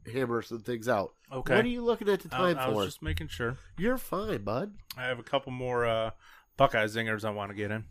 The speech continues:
Speaker 1: You can't get 'em in because we're in baseball talk.
Speaker 2: <laughs>
Speaker 1: Unless you wanna start talking trash about Nick Swisher, and I already did that.
Speaker 2: Oh, okay. <laughs> Yeah.
Speaker 1: Yeah,
Speaker 2: Let's rehash
Speaker 1: exactly.
Speaker 2: that one.
Speaker 1: Yeah, let's, Cheyenne.
Speaker 2: Panama.
Speaker 1: <laughs>
Speaker 2: Um,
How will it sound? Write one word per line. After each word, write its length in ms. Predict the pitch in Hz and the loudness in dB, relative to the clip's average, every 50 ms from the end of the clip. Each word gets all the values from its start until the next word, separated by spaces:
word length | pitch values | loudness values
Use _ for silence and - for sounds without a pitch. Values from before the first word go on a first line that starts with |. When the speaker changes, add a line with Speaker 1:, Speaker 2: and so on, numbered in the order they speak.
| - | -10
Speaker 1:
You 220 | - 156 170 185 175 | -6 -2 -2 -2 -2
can't 360 | - - 220 214 214 180 165 | 0 2 6 6 6 4 4
get 140 | 170 214 226 | 2 4 4
'em 120 | 208 180 | 8 10
in 200 | 226 254 247 190 | 10 10 10 8
because 280 | 151 135 - 175 160 156 | 4 2 4 2 2 6
we're 100 | 180 190 | 6 6
in 80 | 180 | 6
baseball 400 | 165 202 226 214 - 147 120 117 | 6 4 2 4 4 2 2 2
talk. 320 | 113 113 113 107 104 104 104 107 - - - - | 2 4 4 4 4 4 2 -4 -8 -12 -12 -10
Speaker 2:
<laughs> 240 | - 123 - - | -10 -10 -4 0
Speaker 1:
Unless 260 | - 147 170 185 160 175 | 6 6 8 8 8 6
you 120 | 214 208 | 6 8
wanna 180 | 190 202 202 185 | 8 8 8 8
start 240 | - 196 196 185 | 8 6 6 6
talking 400 | - - 202 202 185 196 190 165 | 6 4 4 4 4 0 -2 -2
trash 380 | 151 - - 180 208 208 185 - | -6 2 6 6 6 6 6 6
about 200 | 190 202 196 175 180 | 4 4 4 6 4
Nick 140 | 214 202 - | 2 2 2
Swisher, 480 | - - 185 233 220 - 160 170 170 | 0 6 8 8 8 8 4 4 4
and 100 | 170 143 139 | 6 6 4
I 120 | 147 175 | 6 8
already 240 | 190 190 196 196 190 | 8 6 6 6 4
did 240 | 175 170 226 226 170 | 6 6 4 6 6
that. 200 | 123 104 92 92 - | 2 0 0 2 6
Speaker 2:
Oh, 240 | 156 151 135 123 143 | 6 8 8 8 4
okay. 280 | 151 - 123 107 98 - | 2 0 -4 -4 -4 -4
<laughs> 100 | 127 127 - - - - - - _ | -6 -8 -8 -10 -18 -20 -20 -12 _
Yeah. 100 | 113 98 - - - _ _ _ - _ - - - | -10 -10 -10 -14 -20 _ _ _ -20 _ -20 -10 0
Speaker 1:
Yeah, 180 | 104 135 151 | 6 6 6
Speaker 2:
Let's 160 | 175 185 170 | 6 6 4
rehash 240 | 139 135 185 190 175 143 120 110 | 4 6 8 10 10 8 8 8
Speaker 1:
exactly. 140 | 123 113 101 | 6 4 4
Speaker 2:
that 200 | 110 107 101 92 | 4 2 2 0
one. 200 | 98 98 104 107 - | -4 -8 -10 0 4
Speaker 1:
Yeah, 220 | 156 208 202 147 | 6 6 8 6
let's, 220 | 135 147 165 - - - _ | 6 4 2 0 -4 -12 _
Cheyenne. 520 | - - 151 165 208 226 220 180 117 - - | 2 6 10 12 12 12 12 10 8 6 6
Speaker 2:
Panama. 680 | - 285 294 320 330 339 330 294 262 262 277 294 294 285 - _ - | 8 10 10 10 8 8 6 8 8 8 8 6 4 0 -4 _ 4
Speaker 1:
<laughs> 60 | 156 151 - 202 214 - - - 196 190 - - - 202 - - - - - - - - 427 415 - - - | 4 8 10 10 10 10 8 6 6 6 6 6 2 2 2 2 -2 -2 -2 -2 -2 -2 -2 -2 -2 0 2
Speaker 2:
Um, 460 | 143 135 131 131 131 127 123 127 | 4 4 6 6 6 4 2 -2